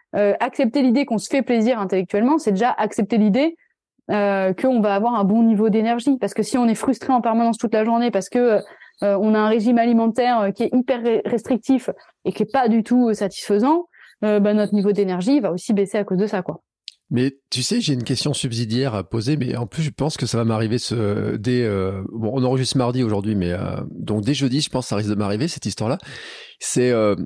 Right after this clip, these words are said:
Speaker 2: je vais à une conférence et probablement, tu sais, il peut y avoir des petites viennoiseries. Mais tu sais, c'est comme les gens au boulot, il y a quelqu'un qui amène des viennoiseries, il peut y avoir des formations, des fois t'as des viennoiseries. Je sais pas combien j'ai fait de formations où les, euh, ils amenaient des viennoiseries, le café, et cetera. Et, euh,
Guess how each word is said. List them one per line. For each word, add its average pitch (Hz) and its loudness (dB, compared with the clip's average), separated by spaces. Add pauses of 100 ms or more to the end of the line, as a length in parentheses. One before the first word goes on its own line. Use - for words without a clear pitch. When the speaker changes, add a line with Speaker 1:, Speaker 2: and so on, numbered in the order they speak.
Speaker 2:
je 110 -2
vais 143 2
à 156 2
une 160 -4
conférence 143 -2 (160)
et 117 -2 (360)
probablement, 143 0
tu - -10
sais, 175 -2
il 165 -2
peut 123 -2
y - 2
avoir 131 2
des 123 -2
petites 117 -4
viennoiseries. 117 0
Mais 107 -2
tu - -4
sais, 202 0
c'est 165 -2
comme 127 0
les 123 0
gens 139 0
au - 0
boulot, 135 2
il 139 2
y 117 2
a 95 2
quelqu'un 127 -2
qui - -4
amène 98 0
des 98 -2
viennoiseries, 110 0
il 117 2
peut 101 -4
y - 2
avoir 92 0
des 92 -2
formations, 123 -2
des 117 -4
fois 98 -6
t'as 95 -4
des 95 0
viennoiseries. 117 -2
Je - -18 (280)
sais - -14
pas 139 2
combien 147 0
j'ai 127 -4
fait 123 -2
de 104 -6
formations 147 0
où 117 0
les, 98 0
euh, 82 -2
ils 95 0
amenaient 117 2
des 107 0
viennoiseries, 107 0
le 104 0
café, 117 -2
et 107 -4
cetera. 101 -6 (800)
Et, 131 2
euh, 104 2